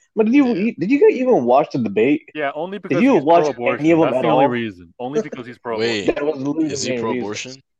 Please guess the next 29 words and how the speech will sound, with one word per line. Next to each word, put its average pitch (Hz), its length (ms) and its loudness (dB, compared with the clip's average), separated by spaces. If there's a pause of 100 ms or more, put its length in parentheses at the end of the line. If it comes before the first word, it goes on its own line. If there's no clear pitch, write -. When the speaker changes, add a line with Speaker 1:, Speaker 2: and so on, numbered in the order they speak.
(840)
Speaker 1:
Yeah. 120 200 0
Speaker 2:
Is 101 180 -4
he 120 60 -16 (420)
Speaker 3:
Yeah, 175 60 -8
he's 143 120 -12
a 127 40 -12
Democrat. 135 440 -8
Of 87 80 -20
course - 200 -16
he 87 60 -20
is. - 1700 -16
Speaker 2:
<laughs> - 60 -20 (160)
Speaker 3:
You 143 100 -20
can't 226 200 -14
be 190 80 -14
a 139 40 -12
Democrat 120 420 -14
and 95 80 -20
be 95 80 -14
pro-life. 92 400 -16
There's 85 220 -18
Speaker 2:
Damn, 78 100 -20
Speaker 3:
no, 123 160 -8
Speaker 2:
Dom 101 280 -12
Speaker 3:
there's 101 140 -10
Speaker 2:
is 139 100 -10
Speaker 3:
no 82 40 -14
pro-life. 107 160 -10 (120)
Speaker 2:
Democrat? 104 280 -10